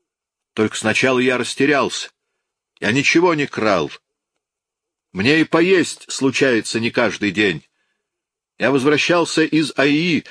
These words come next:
шёл после проливного дождя. Земля была совсем жёлтая, везде лужи. Только на краю дороги из песка торчали травинки. Я нашёл на земле обломанную ветку,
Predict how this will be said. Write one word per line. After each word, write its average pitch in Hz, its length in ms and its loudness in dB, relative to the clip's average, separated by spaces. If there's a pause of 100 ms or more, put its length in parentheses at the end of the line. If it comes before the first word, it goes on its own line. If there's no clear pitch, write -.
(120)
шёл 151 300 0
после 151 360 0
проливного 147 540 0
дождя. 123 440 0
Земля 143 320 0
была 139 220 0
совсем 139 420 -2
жёлтая, 147 440 0
везде 101 300 0
лужи. 143 440 0 (300)
Только 151 280 0
на 151 80 2
краю 156 340 2
дороги 151 400 0
из 120 180 -2
песка 123 380 -2
торчали 107 460 -2
травинки. 107 640 -4 (720)
Я 113 120 -2
нашёл 180 340 2
на 175 100 2
земле 180 320 2
обломанную 123 600 0
ветку, - 500 -2